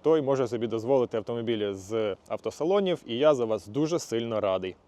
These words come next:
Тому що, на жаль, не всі люди можуть собі дозволити автомобіль за шістдесят тисяч, а приїхати купити трішечки вдарений. Чому трішечки? Тому що тут будуть рихтуватися по факту тільки задні крила.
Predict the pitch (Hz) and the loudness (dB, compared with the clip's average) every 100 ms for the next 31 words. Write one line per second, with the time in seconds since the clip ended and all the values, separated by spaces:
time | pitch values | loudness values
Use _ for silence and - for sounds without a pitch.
0 | - 156 170 - 135 135 135 113 123 127 | -2 0 0 0 0 2 2 2 -2 -2
1 | 160 123 117 117 123 113 104 110 123 120 | 0 2 0 0 -2 -2 -6 -6 -4 -4
2 | 113 123 117 113 110 123 117 123 113 123 | 0 2 2 0 -2 -2 -4 -4 -4 -4
3 | 139 127 117 - 214 190 - - 135 - | -4 -2 -2 -2 -2 -2 0 4 4 4
4 | 135 135 123 110 - 127 135 120 110 117 | 0 -2 -4 -6 -4 0 0 0 -4 -4
5 | 113 117 - 117 104 - - 107 117 131 | -8 -8 -8 -6 -6 -6 -14 -10 2 6
6 | 139 160 180 208 - 151 143 156 196 208 | 6 4 0 -6 -6 0 2 2 2 0
7 | 147 135 147 156 - 185 151 127 127 - | -2 -2 -2 -6 -4 -4 0 0 -2 -6
8 | - - 131 - 165 185 147 135 - 143 | -20 -4 -4 -2 -2 0 -2 -4 -2 2
9 | 151 - 120 143 - 113 135 131 101 95 | 2 0 -4 -4 -4 -2 2 2 0 -2
10 | 156 220 | 0 2